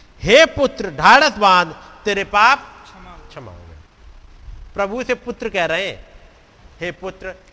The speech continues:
Speaker 1: तेरे पाप माफ हो गए, तेरा केस क्लियर हो गया, तेरा फ्यूचर क्लियर हो गया,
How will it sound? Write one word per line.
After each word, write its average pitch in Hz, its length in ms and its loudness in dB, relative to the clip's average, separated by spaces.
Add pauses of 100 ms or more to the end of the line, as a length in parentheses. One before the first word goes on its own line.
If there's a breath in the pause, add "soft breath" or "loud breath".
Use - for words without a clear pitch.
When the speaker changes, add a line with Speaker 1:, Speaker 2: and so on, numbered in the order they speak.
Speaker 1:
तेरे 170 180 -8
पाप 165 440 -6 (180)
माफ 147 220 -10
हो 123 60 -16
गए, 98 160 -20 (840)
तेरा 220 260 2
केस 220 300 -4
क्लियर 220 360 -4
हो 185 120 -8
गया, 131 280 -10 (480)
तेरा 226 240 2
फ्यूचर 226 380 -4
क्लियर 240 360 -2
हो 220 120 -2
गया, 185 320 0